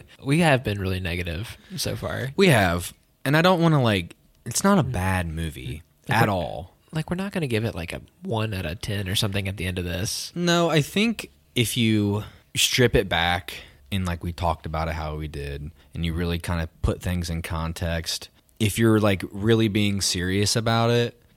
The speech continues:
Speaker 2: it's, like, a six out of ten, like, story-wise. It doesn't really deserve that because the movie was super groundbreaking. And when you're watching it, it still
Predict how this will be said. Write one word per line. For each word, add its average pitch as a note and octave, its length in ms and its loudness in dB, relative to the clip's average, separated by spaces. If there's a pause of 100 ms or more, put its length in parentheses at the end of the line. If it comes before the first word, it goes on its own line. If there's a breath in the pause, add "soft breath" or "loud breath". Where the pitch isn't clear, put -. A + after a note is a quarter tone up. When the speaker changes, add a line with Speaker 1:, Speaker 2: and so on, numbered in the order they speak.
Speaker 2:
it's, B2 160 0
like, F#3 140 4
a G2+ 60 0
six - 380 -2
out C2+ 120 -6
of B1 100 -8
ten, D2 460 -8 (320)
like, F2 160 -2
story-wise. G2+ 1200 0 (200)
It A#2+ 200 -2
doesn't C3 520 2
really G2 640 2 (220)
deserve F#2 640 0
that B2+ 380 2 (200)
because G2 840 2 (240)
the G#2+ 80 -2
movie G2+ 280 4
was F#2+ 160 0
super G#2 300 -2
groundbreaking. E2 960 -4 (280 soft breath)
And G#2 160 0
when A#2+ 140 2
you're C4 100 4
watching G2+ 480 2
it, A#2+ 280 0 (240)
it D#3+ 200 0
still F#2+ 800 2